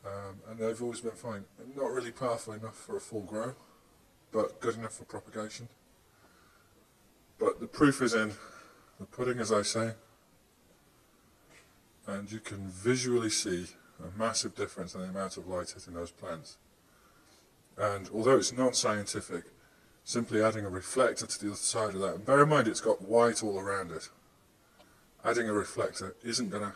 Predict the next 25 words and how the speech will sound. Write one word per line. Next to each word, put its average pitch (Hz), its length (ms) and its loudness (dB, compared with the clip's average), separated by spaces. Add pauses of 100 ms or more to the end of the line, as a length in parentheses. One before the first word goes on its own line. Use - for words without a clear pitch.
have 92 360 -8 (280)
that - 280 0
big 104 160 -8
a 92 60 -8
change 85 580 -10 (260)
between 95 320 -12
those 87 180 -12
two 92 140 -16 (100)
plants. 80 360 -12 (720)
It 87 80 -14
might 104 300 0
improve 98 360 -10
things 92 280 -10
on 90 200 -8
the, 87 360 -12
on 85 80 -14 (100)
the 85 60 -12
C - 200 -4
F 90 180 -8
L 90 120 0
side 85 320 -4
by 82 200 -6 (100)
ten, - 200 -8 (120)
fifteen - 400 -16
percent. 82 360 -10